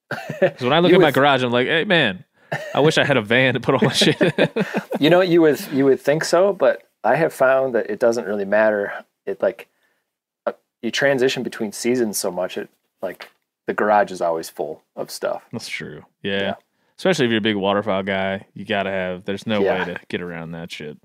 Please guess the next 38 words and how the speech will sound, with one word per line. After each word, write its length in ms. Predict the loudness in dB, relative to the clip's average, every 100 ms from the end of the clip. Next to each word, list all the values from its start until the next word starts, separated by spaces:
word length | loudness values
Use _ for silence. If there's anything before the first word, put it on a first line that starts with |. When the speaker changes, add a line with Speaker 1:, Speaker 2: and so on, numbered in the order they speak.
| _ _
Speaker 1:
No. 140 | -8 -8
Speaker 2:
That 100 | -8
the 40 | -16
garage 440 | -14 -12 -12 -14
is 60 | -14
always 240 | -14 -14
full. 340 | -16 -16 -16 -20 _ -10
Speaker 1:
No. 100 | -4
Speaker 2:
We 80 | -2
should 180 | 0 2
do, 120 | 4
I 100 | 2
might 200 | 2 0
do 140 | 0
a 40 | -2
podcast 440 | -2 -6 -6 -12
one 120 | -12
time 200 | -10 -10
just 160 | -10 -12
about 360 | -10 -8 -10 -8
garage, 720 | -6 -2 0 0 -2 -6 -14 _ _ _ -14
just 160 | -2
go 120 | 0 2
through 160 | 0
a 40 | 0
garage 460 | 2 4 4 2
setup. 460 | 0 0 0 -2 -6 _
'Cause 140 | -8
a, 60 | -6
g-, 120 | -4
a 140 | 0 2
hunter, 360 | 4 2 2 0
every 240 | 0 2
hunter 260 | 2 0 2
has 200 | 0 -2
to 80 | -2
have 240 | -2 -2
the, 180 | -4